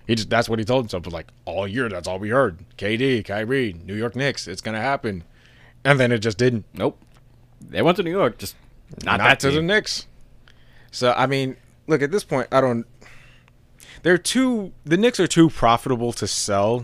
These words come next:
Speaker 1: which is why you gotta stop just yelling, "Sell the team, Dolan."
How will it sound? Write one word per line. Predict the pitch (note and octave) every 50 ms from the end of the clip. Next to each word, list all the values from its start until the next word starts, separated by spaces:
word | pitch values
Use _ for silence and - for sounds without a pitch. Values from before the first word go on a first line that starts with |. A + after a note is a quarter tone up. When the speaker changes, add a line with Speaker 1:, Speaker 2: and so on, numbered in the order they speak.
| A2 -
Speaker 1:
which | G#2 G#2 F2+
is | G2+ G2
why | F#2+ G#2 G#2 G#2
you | G2+ F#2+ G2
gotta | F#2 A2+ A2 A2 G#2+
stop | - - - G#2+ G2+ G2 - - - - _ _ _ -
just | - G2+ F#2 - -
yelling, | G2 F#2+ G2+ G2 G2 G2 G2 F#2+ F#2+ F#2 - - _ _ _ _ _ _ _ _ _
"Sell | - - - A#2 A#2
the | G#2+ G#2+
team, | - - G#2+ G#2+ A2
Dolan." | G#2+ A2 A2+ A#2+ A#2+ A#2+ B2 B2 B2 A#2